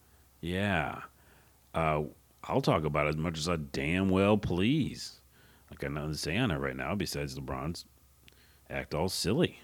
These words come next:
LeBron trying, don't say, he has enough money. <laughs> I didn't even speak English. Didn't you, man, LeBron, I'm not trying to pay rent out here.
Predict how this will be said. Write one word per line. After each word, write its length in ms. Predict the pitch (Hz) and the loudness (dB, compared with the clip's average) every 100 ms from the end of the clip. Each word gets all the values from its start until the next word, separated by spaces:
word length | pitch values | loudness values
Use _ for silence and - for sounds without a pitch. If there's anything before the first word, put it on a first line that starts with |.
| - - _ _ - _ - - | -20 -20 _ _ -20 _ -20 -20
LeBron 560 | - - - 64 55 52 - _ | -20 -6 -4 -4 -6 -14 -18 _
trying, 220 | - - - - - | -10 -10 -16 -20 0
don't 160 | 202 | 0
say, 200 | 220 311 247 220 139 - | 4 2 4 0 0 -6
he 220 | 143 247 | -4 2
has 160 | 285 330 | 4 8
enough 240 | 330 330 | 8 8
money. 500 | 226 294 330 - - - - _ _ | 10 12 12 10 4 -8 -20 _ _
<laughs> 360 | _ - - - | _ -20 -20 -14
I 40 | - - - - - - - _ - | -14 -14 -20 -20 -20 -20 -20 _ -16
didn't 220 | 120 107 104 | -2 4 6
even 180 | 92 | 6
speak 320 | 82 - 92 78 | 2 0 0 2
English. 560 | 82 78 69 71 - - - - - | 0 0 -4 -8 -10 -16 -20 -20 2
Didn't 420 | 190 247 359 285 | 8 12 12 12
you, 460 | 254 302 208 233 233 - - - - - - - _ _ _ - - _ - | 8 8 6 2 0 -4 -20 -20 -20 -20 -20 -20 _ _ _ -20 -20 _ 4
man, 200 | 156 98 | 6 6
LeBron, 460 | 76 90 120 147 | 6 4 6 4
I'm 400 | - - - - | 2 -16 -20 -2
not 120 | 170 | 0
trying 200 | - 131 | 2 2
to 40 | 113 | 4
pay 240 | - 110 | 10 10
rent 360 | 87 87 156 - | 10 8 6 6
out 240 | 73 64 | -2 -2
here. 300 | - 64 - | -6 -6 -12